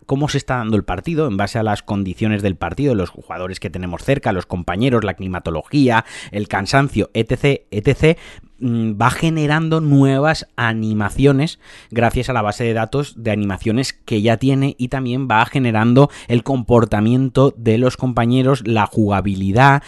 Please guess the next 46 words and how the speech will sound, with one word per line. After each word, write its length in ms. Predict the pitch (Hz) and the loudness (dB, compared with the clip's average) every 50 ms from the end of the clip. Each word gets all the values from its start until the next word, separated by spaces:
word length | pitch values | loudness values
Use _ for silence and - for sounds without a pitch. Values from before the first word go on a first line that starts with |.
| - - - - | -10 -20 -16 -6
eh, 840 | - 117 117 113 110 107 104 101 101 101 101 98 95 95 95 90 - _ - - - | 0 2 2 4 4 4 4 2 2 2 0 0 0 -2 -4 -8 -12 _ -20 -14 -10
lo, 400 | 120 123 120 120 113 113 110 107 | -8 -6 -4 -4 -2 0 0 0
el 380 | 107 110 120 - 131 135 127 110 | 0 0 0 2 4 4 4 4
rival, 760 | 107 110 113 110 113 135 139 135 135 135 135 - - 80 - - | 4 4 4 6 6 6 6 6 4 4 0 -2 -6 -12 -16 -14
si 180 | - - 113 104 | -10 -8 -6 -6
es 60 | 110 | -4
más 140 | 117 110 101 | -6 -6 -8
ofensivo, 600 | 98 - 113 104 - - 160 160 151 143 143 135 | -8 -6 -6 -6 -6 -4 -2 0 2 2 2 0
si 160 | - 120 113 | 0 -2 -2
es 60 | 107 | -2
más 180 | 120 113 110 110 | -2 -2 -2 -2
defensivo, 560 | 107 - 110 104 - - 143 135 151 156 - - - - - - | -4 -4 -4 -4 -2 2 4 6 6 4 4 0 -10 -16 -6 0
va 240 | 107 123 127 - - - | 4 4 4 4 4 2
evolucionando 920 | 131 117 117 113 117 107 - 113 104 107 107 110 120 135 143 143 - _ _ - | 4 6 6 6 6 4 4 2 0 2 2 2 2 2 2 2 0 _ _ 0
el 220 | 117 110 104 87 | 2 2 2 0
partido. 520 | - 92 85 80 - - 92 82 71 - - - - - | -2 -4 -6 -6 -8 -12 -12 -12 -12 -14 -16 -20 -20 -4
Como 160 | - 123 117 117 | 0 2 4 4
os 80 | 110 | 6
digo, 240 | 120 127 139 151 - | 6 6 6 6 6
esto 320 | - 139 135 - - 135 - | 2 0 0 0 -2 -4 -4
simplemente, 840 | - - - 135 127 123 123 135 131 123 127 127 113 117 107 - - | -4 -6 -4 -2 -2 -2 0 -2 -2 -2 -2 -4 -2 -4 -4 -4 -6
esto 160 | 98 - - 98 | -8 -8 -8 -8
solo 400 | - - 120 117 120 107 95 90 | 0 4 8 8 8 8 6 4
va 80 | 110 | 2
a 20 | 101 | 0
estar 280 | - - 123 113 104 - | 0 0 0 0 -2 -2
en 160 | 104 101 101 | -4 -4 -2
nueva 320 | 101 101 98 98 95 92 | 0 0 0 0 -2 -4
generación. 540 | - - 110 101 98 98 90 - 170 190 - - - - - - | -4 -6 -6 -6 -4 -4 -2 0 0 0 -2 -4 -14 -20 -16 -8
Las 280 | 101 107 104 98 87 | -4 -2 -2 -2 -2
versiones 400 | 92 101 82 110 107 107 113 110 | -4 -6 -4 -2 -2 -2 0 0
de, 640 | 113 113 110 107 107 104 104 104 107 101 87 80 85 78 | 2 2 2 4 2 2 0 0 -2 -2 -4 -6 -8 -10
de 160 | 62 101 110 98 | -8 -6 -6 -4
pasada 380 | - - 98 - - 117 113 | -4 -4 -2 0 0 0 0
generación, 400 | - 117 104 101 95 107 127 120 | 0 -2 -2 -4 -2 -2 -2 -2
de 60 | 117 | -2
antigua 260 | 104 95 113 110 107 101 | -2 -2 -2 -2 0 -2
generación, 380 | 117 101 98 95 110 120 113 | -2 -4 -4 -2 -2 -2 -2
de 80 | 101 82 | -2 -4
PlayStation 420 | 104 101 - - 98 - 98 87 | -4 -6 -6 -6 -6 -8 -6 -4
cuatro, 260 | - 120 120 117 107 | -2 -2 0 0 0
de 140 | 95 95 87 - | -2 -2 -2 -4
Xbox, 500 | 101 90 85 95 98 98 90 - - - | -6 -6 -4 -4 -4 -4 -6 -8 -10 -10
eh, 260 | 104 101 95 95 92 - | -8 -6 -6 -6 -6 -4
y 80 | - 113 | -2 0
demás, 220 | 110 107 110 139 | 2 2 2 2